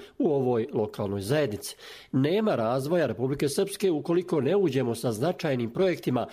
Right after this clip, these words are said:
ali isto tako nema razvoja opštine ako nema lokalne vlasti koja zna da iskomunicira svoje potrebe i zna da napravi odgovarajući projekat te pokaže inicijativu”,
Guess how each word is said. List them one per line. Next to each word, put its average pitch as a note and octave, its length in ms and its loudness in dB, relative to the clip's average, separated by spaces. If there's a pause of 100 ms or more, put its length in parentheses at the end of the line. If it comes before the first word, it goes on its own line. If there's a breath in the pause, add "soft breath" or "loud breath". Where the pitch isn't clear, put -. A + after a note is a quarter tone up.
(200 loud breath)
ali A#2 320 0
isto C3 240 0
tako E3+ 400 0
nema C3+ 360 0
razvoja C#3+ 520 2
opštine D#3+ 440 0 (260 loud breath)
ako G#3 280 0
nema E3 320 2
lokalne C3 500 0
vlasti D3 460 -2
koja C3+ 320 0
zna E3 280 0
da C3 220 0
iskomunicira C3+ 840 0
svoje G#2 260 -2
potrebe G3 480 2 (260 loud breath)
i G#3 80 4
zna G#3 240 2
da C#3+ 120 2
napravi D3 500 0
odgovarajući C3+ 800 0
projekat C#3 500 0 (180 loud breath)
te G#3+ 120 0
pokaže D3 540 0
inicijativu”, B2+ 720 0